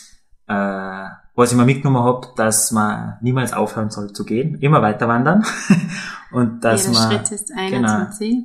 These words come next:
Speaker 1: genau,
Speaker 2: Mhm.
Speaker 1: genau. Und ja, wenn der heutige Tag scheiße war, dann wär's der morgige wieder besser. Und das, glaub ich, kann man gut aufs Leben übertragen, dass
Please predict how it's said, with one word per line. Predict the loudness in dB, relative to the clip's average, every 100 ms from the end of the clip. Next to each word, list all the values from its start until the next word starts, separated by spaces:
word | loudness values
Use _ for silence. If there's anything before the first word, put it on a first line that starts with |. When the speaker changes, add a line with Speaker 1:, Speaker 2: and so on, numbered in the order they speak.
| -6
Speaker 1:
genau, | -6 -2 0 0
Speaker 2:
Mhm. |
Speaker 1:
genau. | 0 0 0 -2 -4 -2
Und | 0 2 0 -4 -8 -12 -2
ja, | 2 4
wenn | 4
der | 2
heutige | 0 0 -2 0
Tag | 0 0
scheiße | 0 0 2
war, | 2 2
dann | 2 0
wär's | -2
der | -2
morgige | -2 -2 -4 -6
wieder | -4 -4
besser. | -2 -2 -2 -4 -8 -8
Und | -8 -8 -8
das, | -8
glaub | -4 -4
ich, | -4
kann | -4
man | 0 0 0
gut | 0 0
aufs | 0 -2
Leben | 0
übertragen, | 0 -4 -4 -4 -4
dass | -6 -8 -14